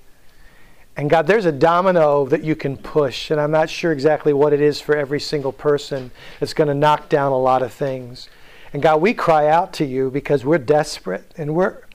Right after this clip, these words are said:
there's an urgency in our hearts this, this, this afternoon. We need to be better at this, God. Please don't leave us alone. Please come and help us.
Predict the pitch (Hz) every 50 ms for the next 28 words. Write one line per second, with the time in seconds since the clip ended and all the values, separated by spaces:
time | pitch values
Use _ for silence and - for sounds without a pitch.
0 | - - - 208 147 123 151 - - - - - - 226 240 254 254 240 208 240
1 | 226 214 202 - - 208 196 180 175 170 170 170 143 139 170 185 180 175 - -
2 | - 165 156 - - - - - - - 151 - - - - - 175 - - 170
3 | 160 151 - - 156 156 160 165 165 165 151 - - - - - - - - -
4 | - - - - - - - 156 160 170 202 220 233 233 214 220 226 214 180 202
5 | 175 226 226 185 143 135 131 180 185 196 185 165 165 - - - - 190 196 -
6 | - - - 220 - - - - - - - - - - - - - - - -
7 | - - - - - - - - - - - - - - 220 254 277 277 247 208
8 | 175 156 - - - 202 185 208 220 185 175 165 156 156 147 - 165 165 160 160
9 | 165 160 160 151 135 110 - - - - - - - - - - - - - -
10 | - 180 220 247 277 285 285 269 262 196 - - - 233 214 208 196 180 151 190
11 | 190 185 - - 165 131 - - - -